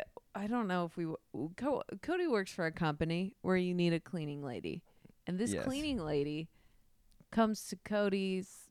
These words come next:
Speaker 1: manager and is like, "For the
Speaker 2: Owner.
Speaker 1: year, you owe me, like, twenty dollars." And this manager says, "No way. That's, you're trying to,"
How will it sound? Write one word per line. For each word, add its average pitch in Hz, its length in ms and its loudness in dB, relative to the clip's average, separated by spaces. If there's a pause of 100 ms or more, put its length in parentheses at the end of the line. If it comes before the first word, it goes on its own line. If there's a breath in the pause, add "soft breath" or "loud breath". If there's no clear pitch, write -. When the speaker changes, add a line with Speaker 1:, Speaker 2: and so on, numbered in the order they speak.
(140)
Speaker 1:
manager 185 680 2
and 156 300 -4
is 156 140 -10
like, 160 320 -4
"For 214 220 6
the 247 80 6
Speaker 2:
Owner. 220 100 4
Speaker 1:
year, 220 280 4
you 180 360 0
owe 196 220 4
me, 165 240 -2
like, 147 320 -4
twenty 175 440 -2
dollars." 139 680 -6 (280)
And 185 100 -8
this 190 160 -6
manager 185 400 -2
says, 160 300 -4
"No 170 200 -4
way. 175 360 0
That's, 160 560 -4 (100)
you're 165 180 -4
trying 160 300 -2
to," 147 280 -2